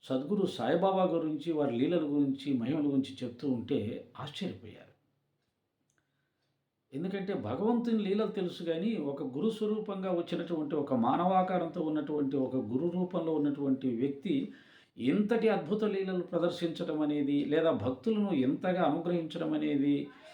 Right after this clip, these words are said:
పిలిస్తే పలికే దైవంగా కనిపించడం అనేది ఆశ్చర్యపోయారు.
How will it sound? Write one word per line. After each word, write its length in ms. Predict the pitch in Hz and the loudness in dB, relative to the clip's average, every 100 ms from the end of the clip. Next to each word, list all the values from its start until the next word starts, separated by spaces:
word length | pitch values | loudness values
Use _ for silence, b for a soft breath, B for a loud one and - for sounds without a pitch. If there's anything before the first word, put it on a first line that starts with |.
| B - | B 2
పిలిస్తే 600 | 160 214 208 - 208 190 | 4 4 4 4 4 6
పలికే 360 | 147 160 180 175 | 4 4 4 4
దైవంగా 800 | 135 139 165 160 151 147 - - _ _ _ _ _ | 6 4 4 4 4 2 0 -8 _ _ _ _ _
కనిపించడం 600 | - 160 185 185 175 160 156 | -2 0 2 0 2 0 2
అనేది 340 | 151 190 180 | 0 2 2
ఆశ్చర్యపోయారు. 760 | 175 180 165 131 101 - - | 2 2 0 -2 -6 -14 -18